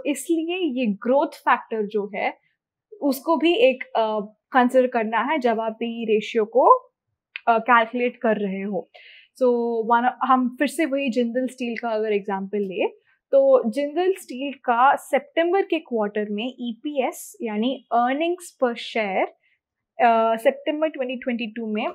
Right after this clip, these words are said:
वन पॉइंट नाइन सिक्स था, यानी बहुत कम। अ, लेकिन, अ, अगर आपने इस decision से आपने देखा और सोचा कि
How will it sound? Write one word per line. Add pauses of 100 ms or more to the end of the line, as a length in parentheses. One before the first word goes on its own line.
(160)
वन
पॉइंट
नाइन
सिक्स
था,
यानी
बहुत
कम। (600)
अ,
लेकिन, (340)
अ,
अगर
आपने
इस
decision
से
आपने
देखा
और
सोचा
कि